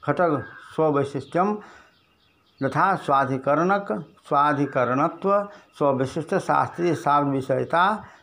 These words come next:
विशिष्ट भिन्नत्व भय संबंधेन अत्र स्ववैशिष्ट्यम च स्वभिन्नत्व स्वप्रयोजक शास्त्रीय विषय विधेयताश्रय निष्ठ श्रावण प्रत्यक्ष विषयतावच्छेदकावच्छिन्न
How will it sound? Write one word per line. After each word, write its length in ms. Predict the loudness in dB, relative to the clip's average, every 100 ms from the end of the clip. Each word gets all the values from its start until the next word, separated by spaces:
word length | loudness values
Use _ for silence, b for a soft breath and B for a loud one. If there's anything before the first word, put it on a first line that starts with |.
| -10 -4
विशिष्ट 480 | -2 0 0 0 0
भिन्नत्व 720 | 0 0 2 2 0 -2 -2
भय 160 | -2
संबंधेन 1080 | -4 -4 -4 -4 -4 -6 -6 -2 0 0 -2 -6 b b _ _ -10
अत्र 560 | -6 0 2 2 0 B B B _ _ _ _ _ _ -20 -6
स्ववैशिष्ट्यम 760 | -2 0 0 0 -4 -2 0 0 2
च 240 | 0 -2 B B B B B B B _ _ _ _ _ _ _ _ _ _ _ _ _ _ _ _ _ _ _ _ _ -20 B B B B B B B
स्वभिन्नत्व 800 | -4 0 0 2 2 2 0 -4
स्वप्रयोजक 720 | -2 -2 0 0 2 2 0
शास्त्रीय 520 | 0 0 0 -2 -2 0
विषय 440 | -2 -2 -2 -2
विधेयताश्रय 1040 | -4 -2 0 0 2 2 2 -2 -2 0 2
निष्ठ 300 | 0 -2 -6
श्रावण 520 | -2 0 2 0 0
प्रत्यक्ष 440 | -2 -2 -4 -2
विषयतावच्छेदकावच्छिन्न 1800 | -4 -4 -4 -4 0 0 0 -4 -6 -6 -4 0 0 0 -4 -2 -2 -2